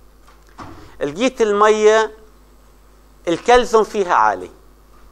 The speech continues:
الكالسيوم فيها عالي، لكن الصوديوم فيها منخفض. يعني الكالسيوم فوق الستاندرد، الصوديوم تحت الستاندرد.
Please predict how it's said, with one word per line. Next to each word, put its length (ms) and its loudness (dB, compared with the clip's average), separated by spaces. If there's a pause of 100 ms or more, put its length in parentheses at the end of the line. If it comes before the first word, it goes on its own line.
(440)
الكالسيوم 520 0
فيها 440 0 (500)
عالي، 340 2 (840)
لكن 320 0
الصوديوم 440 2
فيها 280 0
منخفض. 500 -4 (680)
يعني 200 -4
الكالسيوم 480 -2
فوق 240 0
الستاندرد، 640 0 (1160)
الصوديوم 720 2 (680)
تحت 280 0
الستاندرد. 520 -8